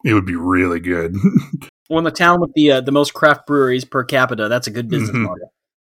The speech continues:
Speaker 1: There is, <laughs> for any of you out there, we do not condone drinking to excess. We don't. However, if you do drink to excess, the drunk munchies are a beast. It's ridiculous. You eat something like that sandwich, and you're just like, "What am I doing?"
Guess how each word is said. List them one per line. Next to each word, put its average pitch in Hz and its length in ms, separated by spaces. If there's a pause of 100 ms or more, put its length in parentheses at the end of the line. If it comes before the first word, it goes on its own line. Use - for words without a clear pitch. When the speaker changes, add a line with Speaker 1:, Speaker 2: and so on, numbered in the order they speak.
(140)
Speaker 1:
There 131 300
is, 120 320 (200)
<laughs> - 800
for 170 220
any 185 160
of 147 80
you 117 120
out 98 180
there, 104 260
we 127 180
do 139 120
not 131 220
condone 98 460
drinking 98 340
to 110 120
excess. - 520 (540)
We 151 80
don't. 101 360
However, 113 500 (340)
if 151 220
you 135 120
do 175 280
drink 117 300
to 123 120
excess, 92 560 (380)
the 135 80
drunk 131 380
munchies 113 520
are 104 160
a 90 180 (120)
beast. - 520 (280)
It's 147 260
ridiculous. 101 880 (360)
You 135 240
eat 139 120
something 117 260
like 104 160
that 98 180
sandwich, 110 500
and 98 100
you're 98 120
just 92 120
like, 104 120
"What 127 100
am 160 140
I 98 60
doing?" 98 500